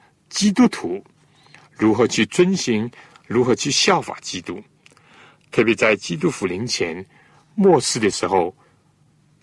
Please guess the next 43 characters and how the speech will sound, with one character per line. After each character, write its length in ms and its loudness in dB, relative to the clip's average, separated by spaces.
这 160 -2
些 180 0
所 220 2
有 160 2
的 200 -2
重 220 0
要 180 -8
性， 240 -6
在 160 -2
这 160 0
个 100 2
背 160 2
景 180 -8
下 200 -6
呢， 100 -10
也 160 0
可 160 -2
以 160 -2
加 240 -4
以 340 -10
一 80 -14
些 140 -8
发 160 -2
挥。 280 -10
所 180 2
以 140 4
以 160 2
上 340 0
所 220 2
提 240 2
到 160 6
的 100 -4
呢， 160 -4
不 80 2
论 100 4
是 160 -4
一 40 2
个 100 2
故 220 2
事， 260 2
比 100 -2
方 160 0
说 340 2